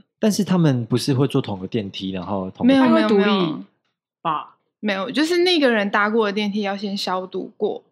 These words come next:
Speaker 1: 哦。
Speaker 2: 然后，但是因为他进去之后不是待了十四天嘛，
Speaker 1: 对。
Speaker 2: 但那个备品已经全部都在里面，就不会有，再有人进出，他也不能出来嘛，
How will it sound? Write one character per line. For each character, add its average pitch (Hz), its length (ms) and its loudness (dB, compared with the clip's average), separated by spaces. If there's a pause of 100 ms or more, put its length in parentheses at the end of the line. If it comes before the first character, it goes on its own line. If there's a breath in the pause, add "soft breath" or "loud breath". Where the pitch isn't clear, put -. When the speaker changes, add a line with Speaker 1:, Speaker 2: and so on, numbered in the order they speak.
(580)
Speaker 1:
哦。 202 160 -6
Speaker 2:
然 226 100 4
后， 254 80 4
但 285 160 4
是 269 160 2
因 277 120 6
为 269 60 4
他 254 120 2
进 247 240 2
去 226 160 0
之 220 160 -4
后 214 80 0
不 202 100 -4
是 196 260 -6
待 185 240 -2
了 185 120 -2
十 185 140 -12
四 185 260 -10
天 190 260 -6
嘛， 175 140 -4
Speaker 1:
对。 208 320 -4
Speaker 2:
但 285 200 2
那 294 160 4
个 269 60 2
备 233 220 0
品 175 220 -8
已 180 80 -12
经 220 180 0
全 196 220 -4
部 196 80 -6
都 196 120 -2
在 190 200 -6
里 - 200 -16
面， 190 240 -12
就 233 140 -4
不 202 180 -8
会 214 140 0
有， 190 200 -4
再 190 180 -4
有 180 100 -4
人 - 160 -12
进 196 220 -8
出， 214 160 -6
他 247 160 -2
也 208 80 0
不 226 100 -4
能 185 160 -4
出 175 320 -8
来 175 160 -8
嘛， - 240 -12